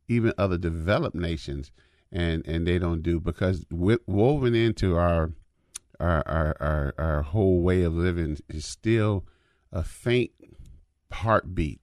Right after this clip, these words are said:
of a biblical worldview. I mean, you know, we, we still look out for the poor, you know, and that's one of the things that, that God, you know, just commands us to do is look out for the, we still look out for the poor.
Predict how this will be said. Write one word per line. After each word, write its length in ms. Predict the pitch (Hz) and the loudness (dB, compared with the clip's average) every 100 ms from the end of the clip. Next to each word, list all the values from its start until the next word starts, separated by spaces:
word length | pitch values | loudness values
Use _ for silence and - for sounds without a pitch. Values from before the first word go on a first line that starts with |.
| _ | _
of 140 | 87 82 | -6 -4
a 60 | |
biblical 480 | 76 85 85 78 78 | -2 -2 -2 -4 -4
worldview. 580 | 76 78 78 76 76 67 - _ _ _ - | -4 -2 -2 -2 -4 -6 -10 _ _ _ -4
I 100 | 82 | 0
mean, 340 | 87 82 85 | 2 0 0
you 40 | |
know, 160 | 95 82 | 0 0
we, 300 | 82 95 92 | 0 0 0
we 160 | 87 92 | 0 -2
still 340 | - 104 92 | -2 0 2
look 200 | 90 87 | 2 0
out 220 | 82 82 | 0 0
for 120 | - 80 | 0 0
the 80 | |
poor, 380 | 73 - 82 58 - _ _ _ _ | 4 4 4 -2 -12 _ _ _ _
you 100 | 82 | -2
know, 60 | 85 | 0
and 80 | 78 | 0
that's 140 | 76 | -2
one 220 | 82 78 | -2 -2
of 60 | 76 | -4
the 60 | |
things 280 | 82 82 82 | -4 -2 -2
that, 240 | 87 73 - - - | -2 -4 -6 -14 -10
that 180 | 82 | -8
God, 320 | 78 76 76 - | -2 0 0 -2
you 100 | 78 | -4
know, 100 | 73 | -4
just 220 | 82 - | -6 -4
commands 440 | 78 78 80 78 | -4 -2 -2 -2
us 120 | 78 - | -6 -6
to 80 | |
do 280 | 76 85 85 | -6 -2 -2
is 100 | 69 | -2
look 200 | 67 80 | -6 -4
out 160 | 78 78 | -4 -4
for 60 | |
the, 60 | 78 | -6
we 120 | 82 | -6
still 240 | 95 92 82 | -6 -4 -4
look 200 | 80 76 | -4 -4
out 180 | 76 | -4
for 140 | - 76 | -4 -8
the 60 | |
poor. 400 | 67 - 90 73 | -6 -6 -4 -4